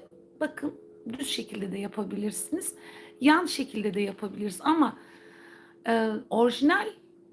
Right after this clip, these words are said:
çalışması genelde bilekler öne doğru. Şimdi, e, kalçamızı topuklarımızın üzerine iyice yerleştiriyoruz. Pelvis bölgesini iyice sıkıyoruz.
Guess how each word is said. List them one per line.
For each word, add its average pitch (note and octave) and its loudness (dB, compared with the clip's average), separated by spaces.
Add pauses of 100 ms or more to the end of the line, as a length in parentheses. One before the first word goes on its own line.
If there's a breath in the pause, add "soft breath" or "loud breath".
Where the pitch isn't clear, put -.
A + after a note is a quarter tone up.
(160)
çalışması C4+ 0
genelde C4 4
bilekler B3+ 2
öne G#3+ 0 (100)
doğru. - -10 (760 loud breath)
Şimdi, - 2 (840 loud breath)
e, G#3+ 2 (120)
kalçamızı D4+ 4 (220)
topuklarımızın A#3 0
üzerine A3 -2
iyice C#4 4
yerleştiriyoruz. C4+ 2 (440 loud breath)
Pelvis C#4+ 4
bölgesini G#3 -2
iyice G3 -4
sıkıyoruz. A3+ -2